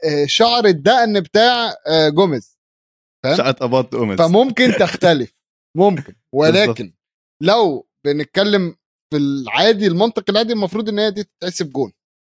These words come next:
Speaker 2: إن شاء الله، إن شاء الله نشوف، إن شاء الله نشوف هذه تحسب جول أكتر، آه، يعني بنشوف جو-، بنشوف هذه الديسيجن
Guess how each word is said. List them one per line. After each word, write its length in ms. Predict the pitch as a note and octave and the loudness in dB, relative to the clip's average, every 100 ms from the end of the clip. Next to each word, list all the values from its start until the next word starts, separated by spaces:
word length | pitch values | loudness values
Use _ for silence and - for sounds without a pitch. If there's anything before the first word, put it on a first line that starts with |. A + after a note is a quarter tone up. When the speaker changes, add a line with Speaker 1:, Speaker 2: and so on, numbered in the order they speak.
| _ _ _ | _ _ _
Speaker 2:
إن 100 | A#2+ | -6
شاء 200 | A#2+ G#3+ | 0 0
الله، 160 | A#3 G#2+ | 0 -4
إن 100 | A#2 | -2
شاء 140 | F3+ | 2
الله 120 | G#3+ E3 | 2 2
نشوف، 500 | G3 F3 - - _ _ _ - | 2 -2 -4 -18 _ _ _ -10
إن 60 | B2+ | -4
شاء 140 | D#3+ | 2
الله 100 | F3+ | 2
نشوف 280 | - D#3+ - | 0 -4 -2
هذه 380 | C#3 C#3+ D3 D3+ - | 0 0 0 -4 -8
تحسب 460 | C3+ B2 B2 G#2+ | -10 -8 -10 -10
جول 280 | A2+ B2+ C3+ - | -4 -4 -4 -8
أكتر، 480 | A#2 - A2 - _ - | -12 -6 -6 -6 _ -14
آه، 500 | F#2+ F#2+ F2 - - _ | -12 -10 -12 -14 -20 _
يعني 140 | F2+ F#2+ | -14 -12
بنشوف 220 | G2 A2+ | -10 -10
جو-، 300 | G#2 A2 - | -8 -8 -8
بنشوف 400 | G2 G2 A#2+ - _ _ _ _ - | -10 -8 -8 -10 _ _ _ _ -6
هذه 300 | G#2+ A2+ G2+ | -4 -4 -4
الديسيجن 880 | F#2 F2 - _ G2+ - A#2+ C#3+ | -12 -14 -18 _ -10 -6 -2 -2